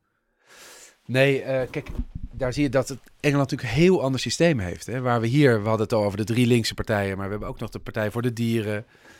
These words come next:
We hebben vijftig plus die op sommige onderwerpen links is. Eh, we hebben D zesenzestig die op sommige onderwerpen progressief is. In zo'n tweepartijenstelsel,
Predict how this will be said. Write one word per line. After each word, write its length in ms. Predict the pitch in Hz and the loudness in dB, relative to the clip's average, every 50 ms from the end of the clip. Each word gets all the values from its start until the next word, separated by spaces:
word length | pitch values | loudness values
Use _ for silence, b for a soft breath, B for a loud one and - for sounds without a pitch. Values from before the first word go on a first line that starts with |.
| b b b b b b b - | b b b b b b b -10
We 80 | - | -8
hebben 180 | 104 107 98 107 | -6 -6 -6 -4
vijftig 340 | - - 123 107 - - - | -2 0 0 0 -2 -6 -6
plus 240 | - 123 117 107 - | -4 -2 -2 -2 -2
die 100 | - 123 | -6 -6
op 60 | - | -4
sommige 260 | - 139 123 120 123 | -4 -4 -4 -4 -6
onderwerpen 460 | 113 120 120 117 113 113 110 - 120 | -6 -4 -2 0 0 0 0 0 -2
links 360 | 110 110 117 113 110 107 - | -2 -2 -2 -2 -4 -6 -6
is. 360 | 113 107 104 104 98 - - - | -6 -6 -6 -6 -6 -8 -10 -12
Eh, 80 | - - 87 90 90 92 92 90 90 | -14 -14 -14 -12 -12 -12 -12 -12 -12
we 40 | 92 92 | -12 -12
hebben 180 | 98 92 98 | -12 -10 -6
D 40 | 95 | -4
zesenzestig 600 | 110 107 104 107 101 98 120 117 - - 120 104 | -4 -2 -2 -4 -4 -4 -2 -2 -2 -2 -4 -6
die 340 | - 117 117 113 92 - _ _ _ _ _ _ _ _ | -8 -10 -10 -10 -10 -14 _ _ _ _ _ _ _ _
op 80 | _ | _
sommige 240 | - - 120 110 110 | -8 -6 -6 -6 -6
onderwerpen 340 | 110 117 113 110 107 - - | -6 -2 -2 -2 -2 -2 -4
progressief 500 | - - 110 107 - 120 - - 135 113 | -4 -4 -4 -4 -4 -8 -8 -8 -8 -8
is. 180 | 117 117 - b b b b b b b b b b b b b b b b b b b b b _ _ | -8 -10 -10 b b b b b b b b b b b b b b b b b b b b b _ _
In 120 | - 143 | -8 -6
zo'n 120 | 120 127 123 | -4 -4 -4
tweepartijenstelsel, 1200 | - - 175 165 - 123 - - 165 185 175 - - - 120 101 95 - - 120 143 170 180 | 2 2 2 2 2 -2 -2 -2 0 0 0 -2 -2 -2 -2 -2 -2 -4 -8 -8 -8 -10 -12